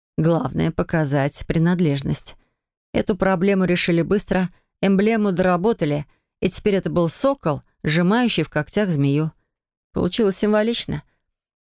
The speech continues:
Но тут подключились одноклассники, и в ход пошли насмешки. Дескать, даже расписание прочитать сами не можете. Так хоть алфавит вышите, может, научитесь. Это у парня уже снести не могли.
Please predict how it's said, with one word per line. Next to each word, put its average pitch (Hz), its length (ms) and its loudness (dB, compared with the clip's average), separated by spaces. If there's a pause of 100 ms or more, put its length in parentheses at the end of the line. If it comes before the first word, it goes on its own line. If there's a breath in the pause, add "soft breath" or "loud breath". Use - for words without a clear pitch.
(140)
Но 220 80 2
тут 277 220 -2
подключились 208 680 0
одноклассники, 190 1000 0
и 170 100 0
в - 60 -4
ход 185 220 -2
пошли 175 260 0
насмешки. 165 680 0 (260)
Дескать, 196 420 0
даже 185 280 2
расписание 175 760 0
прочитать - 480 -2
сами 151 300 0
не 151 140 2
можете. 151 520 -2 (460)
Так - 200 -2
хоть 202 260 0 (200 loud breath)
алфавит 180 540 0
вышите, 175 440 0
может, 156 300 -2
научитесь. - 680 -2 (480)
Это 202 260 0
у 190 60 0
парня 180 380 0
уже 175 160 0
снести 175 380 -2
не 160 100 2
могли. 147 400 0